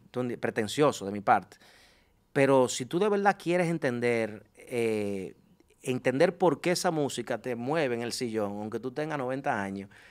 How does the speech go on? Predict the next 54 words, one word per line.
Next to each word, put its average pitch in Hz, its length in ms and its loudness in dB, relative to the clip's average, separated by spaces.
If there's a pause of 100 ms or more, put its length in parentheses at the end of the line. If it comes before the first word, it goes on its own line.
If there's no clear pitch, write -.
(180)
¿tú 135 80 -4
entiendes? 123 340 0
La 120 140 0
película 160 440 0
te 120 80 -6
mueve 117 380 -2
como 104 220 -6
cuando 110 200 -4
tú 117 120 -6
oyes 127 120 -2
una 135 100 -4
canción 107 380 -6
de 104 80 -6
uno 107 140 -6
de 101 80 -6
tu 104 100 -8
tipo. 90 300 -12 (420)
La 110 100 -4
película 131 340 2
te 151 100 0
entretiene, 117 580 -2
la 101 120 -2
película 120 300 -2
te 123 100 -8
está 131 140 -2
llevando 131 460 2
a 110 60 4
otro 123 280 0
universo 113 560 0
que, 98 380 -4
que 104 240 -4
es 113 60 -4
maravilloso. 101 600 -6 (480)
Y 113 260 0
yo 113 140 0
creo 127 240 2
que 117 140 -2
es 113 40 -2
una 120 140 -2
experiencia. 92 580 -8
Es 110 60 -10
una 120 200 -6
película 117 440 -2
muy 127 400 -2
diferente 160 380 -2
a - 20 -2
las 143 100 -2
que 147 140 -6
he 151 60 -2
hecho 143 140 -4
anteriormente, 131 720 -6 (540)
porque 131 180 -2
tiene 143 260 2
comedia 110 600 0